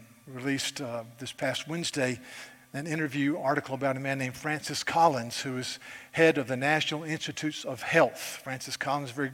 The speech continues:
very briefly, was raised in Virginia. Um,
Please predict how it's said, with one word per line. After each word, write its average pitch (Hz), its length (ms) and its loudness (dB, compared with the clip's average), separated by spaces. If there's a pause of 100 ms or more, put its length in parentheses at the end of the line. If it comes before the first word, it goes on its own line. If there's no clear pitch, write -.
(140)
very 131 220 -6
briefly, 147 380 -2
was 135 400 0 (540)
raised 156 280 6
in 143 60 -4
Virginia. 180 600 4 (1400)
Um, 101 300 -10